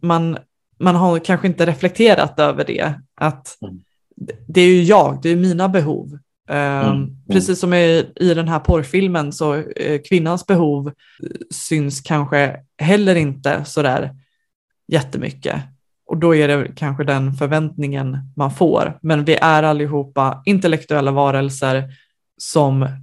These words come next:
Speaker 1: vi kan lära oss ny information och vi kan lära oss att saker är fel även om vi tidigare har lärt oss att det här är rätt.
Speaker 2: Om jag och min fru ska vara intima så är det ju så att jag menar, den, den del i den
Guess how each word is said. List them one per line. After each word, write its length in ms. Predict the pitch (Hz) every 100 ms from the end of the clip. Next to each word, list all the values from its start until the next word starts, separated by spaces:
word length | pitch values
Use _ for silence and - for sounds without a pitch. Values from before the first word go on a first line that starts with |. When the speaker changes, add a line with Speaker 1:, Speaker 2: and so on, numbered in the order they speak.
| -
Speaker 1:
vi 100 | 147
kan 260 | 139 165
lära 220 | 151 143 139
oss 140 | 135
ny 160 | 147 139
information 720 | 139 139 135 135 143 - 147 - _ _ -
och 160 | 156
vi 40 | 151
kan 260 | 175 156
lära 280 | 151 139 147
oss 360 | 139 - - -
att 220 | 143 135
saker 320 | - 135 135
är 60 | 135
fel 400 | 135 143 135 -
även 360 | 143 139 135 147
om 120 | 139
vi 380 | 135 135 135 135
tidigare 440 | 156 135 143 147
har 140 | 139 139
lärt 320 | 143 139 139
oss 240 | 139 135 -
att 260 | 135 135 - - _ _ _ -
det 60 |
här 180 | 143 131
är 80 | 143
rätt. 380 | 151 - _ - - _ _ _ _ _ _ _ _ _ _ _ _ _ - - - - - - -
Speaker 2:
Om 200 | 127 131
jag 180 | 147 156
och 80 |
min 180 | 156 127
fru 220 | - 104
ska 160 | 101 104
vara 200 | 104 101
intima 540 | 101 98 117 117 98
så 140 | 98 104
är 80 | 101
det 60 |
ju 120 | 101
så 200 | 101 98
att 120 | 98 -
jag 80 |
menar, 180 | 101 107
den, 240 | 104 110 113
den 240 | 120 117
del 340 | 117 110 107 -
i 260 | 113 131 123
den 420 | 107 101 101 101